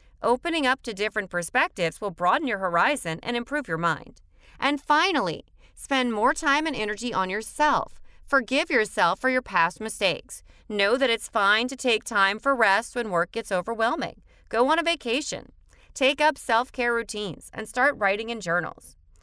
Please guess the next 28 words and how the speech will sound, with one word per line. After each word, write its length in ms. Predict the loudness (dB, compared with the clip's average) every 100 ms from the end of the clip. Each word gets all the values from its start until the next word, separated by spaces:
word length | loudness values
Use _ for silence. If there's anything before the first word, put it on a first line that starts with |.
| _ _ -2
Learning 400 | 2 2 2 -2
to 100 | 0
love 240 | 2 2
yourself 600 | 0 -2 0 2 2 0 -6
and 220 | -6 -4
living 280 | -4 -4 -4
in 80 |
the 60 | -2
moment 440 | 0 0 -2 -6 -12 _ -6
will 160 | -2 0
open 300 | 0 0 -2
the 80 |
door 260 | -2 0 -2
to 140 | -2
happiness 580 | 2 2 2 -2 -6 -6 -6
and 140 | -6
self-improvement. 1000 | -2 -2 -2 -10 -8 -8 -4 -4 -6 -12 _ _ _ _ _ _ -4
Conclusion. 840 | -4 0 0 0 0 0 -2 -6 -16 -20 -20 -12
We've 300 | 0 2 2
reached 280 | 2 0 0
the 180 | 0 2
end 300 | 2 2 0
of 80 | 2
our 200 | 4 4
October 560 | 2 2 2 4 2
thirtieth 520 | 2 0 2 2 0 -2
zodiac 520 | -2 0 2 2 2
horoscope. 720 | 2 2 2 2 2 2 -2